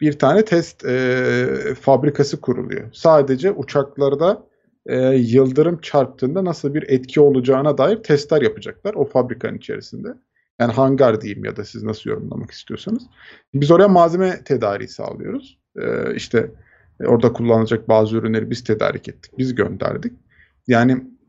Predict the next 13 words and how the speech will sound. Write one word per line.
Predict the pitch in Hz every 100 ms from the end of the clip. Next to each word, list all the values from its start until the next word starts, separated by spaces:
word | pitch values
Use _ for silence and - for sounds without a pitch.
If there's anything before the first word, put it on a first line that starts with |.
| -
o | 147
alanda | 190 185 202 208
harbiden | 214 165 220 220 _
hani | 127 151 156 127
şey | - 170
önemli | 175 160 180 156
ya, | 107
böyle | 135 143
bir |
test | - 165 160 139
laboratuvarı | 135 135 127 135 143
mı | 123
var? | 101